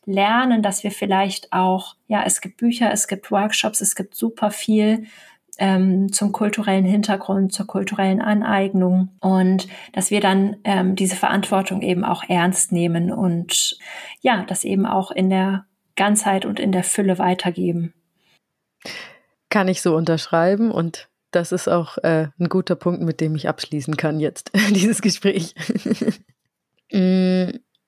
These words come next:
Speaker 2: dann danke ich dir auf jeden Fall erstmal für das wieder sehr impulsreiche Gespräch, liebe Antonia.
Speaker 1: Sehr, sehr gerne, liebe Susanne. Es hat mir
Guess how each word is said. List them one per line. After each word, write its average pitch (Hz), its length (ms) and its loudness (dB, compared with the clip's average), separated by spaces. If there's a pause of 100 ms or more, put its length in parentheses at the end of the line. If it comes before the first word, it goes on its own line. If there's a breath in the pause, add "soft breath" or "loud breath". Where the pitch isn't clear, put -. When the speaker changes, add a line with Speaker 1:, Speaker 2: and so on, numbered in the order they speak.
Speaker 2:
dann 170 200 0
danke 160 300 0
ich 226 140 -4
dir 240 120 0
auf 214 120 -2
jeden 254 240 0
Fall 190 360 0 (220)
erstmal 175 580 0
für - 180 -4
das 185 220 -2
wieder 180 240 0
sehr 165 220 2
impulsreiche 165 880 0
Gespräch, 185 600 -2
liebe 127 240 0
Antonia. 147 680 -2 (560)
Speaker 1:
Sehr, 214 320 2
sehr 214 140 0
gerne, 196 260 2
liebe 196 220 2
Susanne. 185 300 0
Es 190 120 -2
hat 220 80 -2
mir 214 200 0